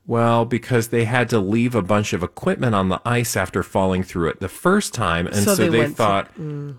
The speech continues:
Speaker 1: "I think we need to go back and get our, our, uh, equipment." Only problem with that is you have to go back out onto the ice, and whoops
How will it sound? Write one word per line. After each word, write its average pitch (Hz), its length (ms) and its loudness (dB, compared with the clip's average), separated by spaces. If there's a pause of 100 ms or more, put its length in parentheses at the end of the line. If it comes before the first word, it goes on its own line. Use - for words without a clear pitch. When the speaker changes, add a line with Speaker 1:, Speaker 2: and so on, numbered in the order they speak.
Speaker 1:
"I - 160 0
think 107 320 -2
we 101 120 2
need 104 160 2
to 92 60 -4
go 90 160 2
back 95 400 0
and 85 140 -2
get 90 220 2
our, 85 340 -2
our, 82 300 -4
uh, 80 180 -2
equipment." 90 640 0 (480)
Only 95 200 -4
problem 180 440 -2
with 110 160 0
that 104 160 2
is 95 200 0
you 107 60 -2
have 110 140 -2
to 107 80 -6
go 95 160 2
back 95 420 -2
out 92 260 0
onto 82 400 -2
the 82 220 -2
ice, 101 340 2
and 98 220 2
whoops - 540 -2